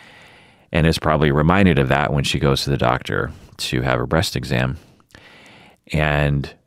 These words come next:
to defend herself against that pain, she uses humor, and she starts to, and she, and she uses perverted humor, and she starts to creep out on the physician. So as she's getting this bre-,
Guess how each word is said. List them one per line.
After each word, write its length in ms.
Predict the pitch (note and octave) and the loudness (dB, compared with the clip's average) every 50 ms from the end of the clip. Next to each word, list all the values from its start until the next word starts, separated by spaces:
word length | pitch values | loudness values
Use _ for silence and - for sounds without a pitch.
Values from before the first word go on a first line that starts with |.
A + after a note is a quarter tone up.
| _ _ | _ _
to 140 | - - E2+ | -2 -2 0
defend 340 | C#2+ D#2 - - F2+ F#2+ F2+ | 0 0 0 2 2 2 2
herself 400 | D2+ - - - C#2+ D2+ D2+ - | 2 0 0 0 0 0 0 -2
against 320 | E2 - D2 D2 D2 - | -2 0 0 0 0 0
that 300 | - D2+ C#2+ C#2+ - - | 0 0 0 0 -2 -4
pain, 440 | - - - C#2 B1 C2+ D2+ E2+ F#2+ F#2 - - | -6 -4 -2 0 0 0 0 -2 -2 -6 -10 -10
she 200 | - - - D2+ | -8 -4 0 0
uses 320 | C#2+ C#2+ C#2+ - E2 - | 0 0 0 0 -2 -4
humor, 380 | - - C2 B1+ B1+ C#2 D#2 - - _ _ _ _ _ _ _ - - - - - - - - - - _ _ _ - | -4 -4 -4 -4 -2 -4 -4 -6 -8 _ _ _ _ _ _ _ -20 -20 -20 -20 -20 -20 -20 -20 -20 -20 _ _ _ -2
and 180 | F2+ F2 E2+ | 0 0 0
she 180 | - - F#2+ F2+ | 0 2 0 2
starts 440 | E2+ - - F#2+ F2 F2 - - - | 0 0 0 2 0 2 0 -2 -6
to, 400 | - - F2+ E2+ E2+ E2+ E2 - - _ - _ - | -2 2 2 4 4 4 2 0 -4 _ -20 _ 0
and 140 | F#2 E2 - | 0 2 2
she, 200 | - E2+ D#2 - | 2 0 0 0
and 180 | E2+ E2+ D#2+ | 0 0 0
she 180 | - - E2 D#2 | 0 0 0 2
uses 400 | D2 D2 D2 C#2 C#2 C#2+ C2+ - | 2 2 0 0 -2 -4 -6 -6
perverted 540 | - - F2 D2 C#2+ F#2 G2 F2+ D2+ C#2 - | -2 -2 -2 0 2 2 2 2 2 0 0
humor, 260 | C#2 C2 C2 C2+ D2 | 0 -2 0 0 -2
and 100 | D2 - | -2 -2
she 140 | - E2 D#2 | -4 -4 -4
starts 280 | - - E2+ D#2+ - | 0 0 0 0 0
to 100 | - F2+ | -2 -4
creep 280 | - - - E2 D2+ - | -4 0 0 0 0 2
out 240 | D2 C#2 C#2+ - - | 0 0 0 0 -2
on 140 | - C#2 C#2 | -2 0 0
the 80 | C#2+ | 0
physician. 640 | - - D2+ C2+ D#2 F#2 F2+ - - B1 - G#2+ - - _ _ _ _ _ _ - - - - - - - - - - | 0 -2 -2 0 2 2 2 2 0 -2 -4 -6 -10 -14 _ _ _ _ _ _ -20 -20 -20 -20 -20 -20 -20 -20 -18 -12
So 220 | - - F#2 E2+ | -4 0 2 2
as 160 | E2 E2 E2 | 2 2 2
she's 220 | - - E2+ D2 - | 0 0 -2 0 2
getting 240 | F#2 F2 F2 F2+ | 2 4 6 6
this 160 | E2+ D#2+ - - | 4 4 2 2
bre-, 180 | - E2+ E2+ | 0 2 2